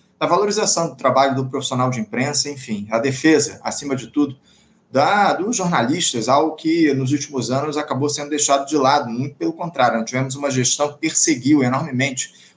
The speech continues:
os jornalistas, incentivou os ataques aos profissionais de imprensa e a gente espera que durante esse governo Lula haja uma valorização dos profissionais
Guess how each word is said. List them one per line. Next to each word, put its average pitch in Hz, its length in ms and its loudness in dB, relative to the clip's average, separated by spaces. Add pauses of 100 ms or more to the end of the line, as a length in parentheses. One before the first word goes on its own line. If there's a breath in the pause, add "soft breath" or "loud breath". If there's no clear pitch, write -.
os 120 100 -4
jornalistas, 127 600 2
incentivou 151 840 -2 (180)
os 127 120 -2
ataques - 800 0
aos 135 200 2
profissionais 127 500 -2
de 120 80 -4
imprensa 139 460 -2
e - 20 -2
a 160 60 -2
gente 170 140 -6
espera 156 460 -2 (240 soft breath)
que - 160 2
durante 143 300 0
esse 135 160 0
governo 135 360 0
Lula 131 500 2
haja 147 480 2
uma 139 160 0
valorização 156 800 0
dos 120 100 -12
profissionais 123 760 -2